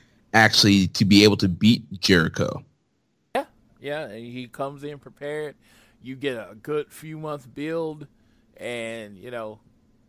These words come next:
Speaker 2: the Elite versus the Inner Circle type thing. I think that'd be pretty awesome.
Speaker 1: Now, but there is one monkey wrench, though. Uh, Chris Jericho would have to get past Jon Moxley.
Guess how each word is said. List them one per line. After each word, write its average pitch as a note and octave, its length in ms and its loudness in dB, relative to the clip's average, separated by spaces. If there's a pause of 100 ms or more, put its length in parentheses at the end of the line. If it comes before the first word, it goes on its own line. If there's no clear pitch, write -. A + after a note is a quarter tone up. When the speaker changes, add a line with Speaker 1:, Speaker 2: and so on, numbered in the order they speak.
(280)
Speaker 2:
the A2+ 100 -10
Elite B2+ 500 -12
versus C3 640 -14
the B2 320 -8
Inner C#3 240 -14
Circle D#3+ 400 -12
type D3+ 320 -8
thing. D#3+ 360 -14 (320)
I - 100 -12
think G#4 180 -10
that'd G#3 160 -4
be G3 140 -8
pretty F#3 420 -8
awesome. G#3 340 -4 (720)
Speaker 1:
Now, G2 160 4
but F#2 160 2
there A2+ 160 8
is C#3+ 160 6
one D3 440 4
monkey C#3+ 380 4
wrench, F2 380 4
though. E2 420 0
Uh, D#2+ 280 2
Chris A#2 260 6
Jericho A#2 480 6
would G2+ 100 6
have G2 160 4
to - 100 -8
get - 300 2
past G2 400 4
Jon F2+ 260 6
Moxley. F#2+ 680 2